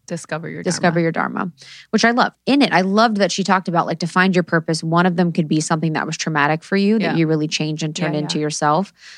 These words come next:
Speaker 2: Another thing could be something that you've known your whole life and you feel like you're really attracted to. And then I think there was one more. So you'll have to buy the book. But I felt like the
Speaker 1: <laughs>
Speaker 2: trauma part was interesting 'cause that, I, that applied to me where I was
Speaker 1: Yeah.
Speaker 2: like,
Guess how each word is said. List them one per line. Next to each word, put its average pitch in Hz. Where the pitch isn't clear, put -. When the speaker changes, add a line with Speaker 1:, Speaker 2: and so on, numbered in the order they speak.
Speaker 2:
Another 180
thing 175
could 165
be 160
something 160
that -
you've 156
known 156
your 151
whole 156
life 147
and 151
you 160
feel 156
like 143
you're 165
really 151
attracted 151
to. 220
And 180
then 190
I 202
think 247
there 370
was 254
one 196
more. 156
So -
you'll 202
have 202
to 208
buy 175
the 151
book. 151
But 214
I 202
felt -
like 269
the 185
Speaker 1:
<laughs> -
Speaker 2:
trauma 254
part 156
was 170
interesting 151
'cause 190
that, 170
I, 175
that 170
applied 156
to -
me 143
where 147
I -
was 170
Speaker 1:
Yeah. 165
Speaker 2:
like, 185